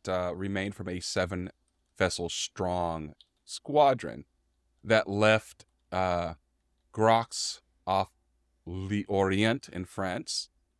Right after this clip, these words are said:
on four-, August fourteenth. This was under the command of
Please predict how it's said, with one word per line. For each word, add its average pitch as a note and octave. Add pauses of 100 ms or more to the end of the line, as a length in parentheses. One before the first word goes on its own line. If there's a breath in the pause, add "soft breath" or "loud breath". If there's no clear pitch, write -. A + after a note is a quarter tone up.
(260)
on F#2 (160)
four-, F#2+ (260)
August G2+
fourteenth. - (640)
This A#2+
was A#2
under G#2
the A2+
command G2
of A#2